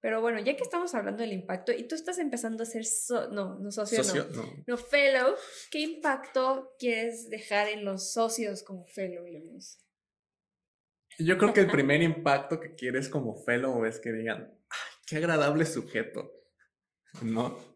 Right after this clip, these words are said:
Speaker 1: Tener esa, esa conexión,
Speaker 2: Esa
Speaker 1: ¿no?
Speaker 2: conexión, sí, es, creo que es muy importante también porque, pues, para que todos estén en sintonía, pues, tiene que haber esa conexión de fellow con socios.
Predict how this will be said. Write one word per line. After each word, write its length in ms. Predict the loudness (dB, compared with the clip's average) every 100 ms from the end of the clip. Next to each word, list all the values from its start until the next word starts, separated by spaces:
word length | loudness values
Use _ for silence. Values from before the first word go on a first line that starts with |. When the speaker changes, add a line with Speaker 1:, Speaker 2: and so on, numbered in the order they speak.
| -14 -4
Speaker 1:
Tener 240 | -2 0
esa, 180 | 2 2
esa 260 | 2 2
conexión, 480 | 2 2 0 0 4
Speaker 2:
Esa 120 | 6
Speaker 1:
¿no? 60 | 8
Speaker 2:
conexión, 760 | 8 6 4 2 0 0 -6 -10
sí, 220 | -6 -4
es, 300 | -2 0 2
creo 160 | 2 2
que 80 |
es 80 | 2
muy 160 | 4 4
importante 520 | 4 -2 -2 -2 -2
también 460 | -2 -4 -2 -4 -4
porque, 260 | -8 -6 -8 -10 _ -10
pues, 140 | -8
para 440 | 0 4 4 0 -6
que 80 |
todos 340 | -6 -2 0 -2
estén 240 | -4 -4
en 140 | -4 -4
sintonía, 500 | -4 -2 -2 -4 -4
pues, 140 | -6
tiene 160 | -4 -2
que 80 | -2
haber 140 | -2
esa 200 | -2 -4
conexión 460 | -6 -6 -6 -6 -4
de 80 |
fellow 340 | -4 -4 -4 -6
con 160 | -10 -8
socios. 360 | -8 -8 -10